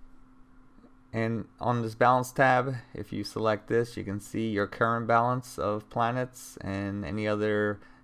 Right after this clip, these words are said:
assets you have in there. So right now it's just algos and planets that I have in here. So we, what we wanna do is we wanna click on receive, and then you wanna copy your address.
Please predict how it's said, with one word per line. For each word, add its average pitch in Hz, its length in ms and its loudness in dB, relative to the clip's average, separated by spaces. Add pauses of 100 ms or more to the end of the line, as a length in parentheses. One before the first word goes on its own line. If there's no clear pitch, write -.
(100)
assets 101 440 -2
you 101 80 -2
have 95 160 0
in 98 160 -2
there. 95 300 -2
So - 180 -6
right 101 160 4
now 104 200 2
it's 95 140 -6
just - 380 -6 (260)
algos 113 540 2
and 98 160 -4
planets 104 420 0
that 98 140 0
I 98 100 2
have 98 240 0
in 101 140 -2
here. 92 320 -8 (580)
So 120 140 4
we, 123 160 2
what 120 260 2
we 127 100 0
wanna 127 220 2
do 120 240 4
is 113 140 0
we 110 80 0
wanna 107 200 -2
click - 280 -4
on 104 80 -2
receive, 135 480 2 (1120)
and 107 140 -4
then 104 140 0
you 104 80 2
wanna 101 180 2
copy 110 640 2
your 98 180 0
address. 123 680 2